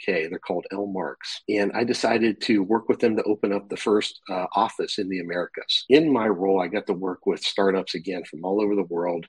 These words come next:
pairing them up with large institutions like a B M W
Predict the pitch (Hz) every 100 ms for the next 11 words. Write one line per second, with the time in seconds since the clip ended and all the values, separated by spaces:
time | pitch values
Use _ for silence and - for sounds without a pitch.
0 | - - 123 123 120 104 95 95 98 -
1 | 90 92 - - - 107 113 110 120 101
2 | - - 110 101 101 92 85 92 98 -
3 | - 107 95 82 92 87 78 85 85